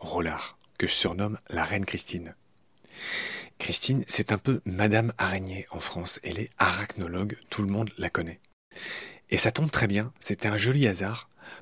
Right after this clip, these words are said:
parce que Christine est justement l'invitée du numéro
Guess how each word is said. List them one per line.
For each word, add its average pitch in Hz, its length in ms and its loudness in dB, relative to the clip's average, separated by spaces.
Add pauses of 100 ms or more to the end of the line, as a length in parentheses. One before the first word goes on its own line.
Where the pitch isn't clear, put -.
parce - 200 2
que 156 100 2
Christine - 480 2 (100)
est 113 140 2
justement 131 720 2 (140)
l'invitée 107 600 -2 (120)
du - 120 -6
numéro 104 440 -2